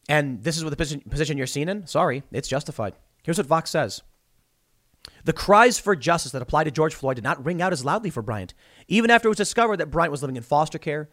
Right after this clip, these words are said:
she was in the middle of a fight with older women when police arrived, and that she was the alle-, allegedly the one who summoned the pe-, the police for help. Some of the same people who called for justice in Floyd's case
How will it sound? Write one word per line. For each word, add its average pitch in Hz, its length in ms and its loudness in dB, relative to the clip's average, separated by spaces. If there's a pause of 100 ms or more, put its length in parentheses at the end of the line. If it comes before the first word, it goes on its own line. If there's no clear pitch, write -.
(120)
she - 120 -4
was 143 40 -4
in 147 40 0
the 151 40 2
middle 165 200 2
of 143 80 2
a - 20 -10
fight 160 120 4
with 147 140 -4
older 147 240 2
women 180 320 -2 (240)
when 131 160 -4
police 147 300 0
arrived, 156 260 2
and 160 80 0
that 156 140 -4
she 226 240 -2
was 220 160 0
the 143 100 0
alle-, 139 260 2
allegedly 208 360 0
the 226 80 0
one 170 140 0
who 190 100 -2
summoned 220 400 0
the 151 40 -8
pe-, - 180 -2
the 143 120 -6
police 151 240 -2
for 190 120 0
help. - 260 -2 (720)
Some 208 220 6
of 214 140 2
the 170 80 -4
same 226 320 2
people 208 260 0
who 175 80 4
called 156 300 2
for 190 100 0
justice 147 300 -2
in 135 80 -4
Floyd's 202 340 -2
case 127 300 -4